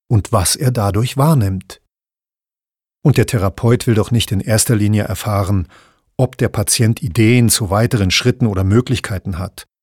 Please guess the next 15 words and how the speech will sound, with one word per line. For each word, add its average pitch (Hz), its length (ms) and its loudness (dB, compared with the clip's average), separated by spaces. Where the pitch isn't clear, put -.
sondern 131 460 2
ihm 170 180 2
ist - 200 -2
daran 131 260 2
gelegen, 117 480 2
dass - 340 -2
der 117 100 -2
Patient 101 500 -2
Ideen 95 380 -2
zu 120 160 -2
weiteren 98 340 0
Schritten 110 340 -2
und 107 200 -6
Möglichkeiten 104 580 -2
entwickelt 101 760 -2